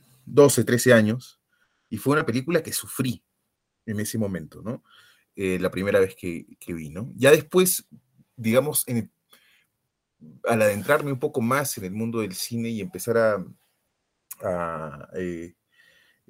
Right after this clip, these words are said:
eh, acercarme a un cine diferente al convencional, al que se, al mainstream, al que se ve en, este, en las salas de cine, usualmente en las salas de cine comerciales, que, bueno, es casi lo que hay aquí en Perú, hay muy pocas salas de cine de arte,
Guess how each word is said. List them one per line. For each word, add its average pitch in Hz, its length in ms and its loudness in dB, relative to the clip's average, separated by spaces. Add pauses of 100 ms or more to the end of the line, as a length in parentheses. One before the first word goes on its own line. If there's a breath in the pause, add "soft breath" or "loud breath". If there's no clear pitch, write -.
eh, 87 240 -6
acercarme 110 640 6
a 92 60 2
un 104 160 -2
cine 113 420 0
diferente 110 720 0
al 90 200 0
convencional, 90 640 -4
al 101 140 0
que 92 80 -14
se, 90 200 -6
al 87 180 -6
mainstream, 107 500 -4
al 95 120 -4
que 80 100 -16
se - 140 -8
ve 104 280 -2
en, 90 340 -8 (640)
este, 87 640 -10
en 92 120 -6
las - 100 -4
salas 107 240 4
de 98 80 -16
cine, 104 540 0
usualmente 98 480 -2
en - 20 0
las 92 100 -2
salas 95 180 -4
de 92 60 -14
cine - 160 -10
comerciales, 90 680 -2 (1400 loud breath)
que, 87 140 -4
bueno, 80 260 -4
es 78 100 -8
casi - 260 -8
lo 78 140 -14
que - 200 -12
hay - 160 -2
aquí - 180 -10
en 78 80 -8
Perú, 101 280 0
hay 92 120 4
muy 87 140 -6
pocas 85 280 -10
salas 87 360 -6
de 90 60 -16
cine 85 220 -14
de 87 60 -6
arte, 107 340 -8